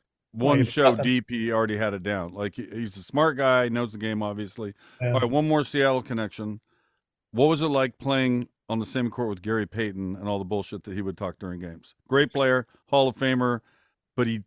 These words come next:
Speaker 1: always tried to get under your skin, right?
Speaker 2: Yeah, yeah, and, and I, uh, you know,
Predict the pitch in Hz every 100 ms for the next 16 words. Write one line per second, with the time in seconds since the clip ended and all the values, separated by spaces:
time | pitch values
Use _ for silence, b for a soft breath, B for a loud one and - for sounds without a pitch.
0 | - 127 127 123 104 139 123 104 101 110
1 | 107 98 95 - 120 82 92 120 - _
2 | _ _ - - 139 147 151 139 123 113
3 | 135 139 135 139 160 160 151 151 180 151
4 | 147 165 156 135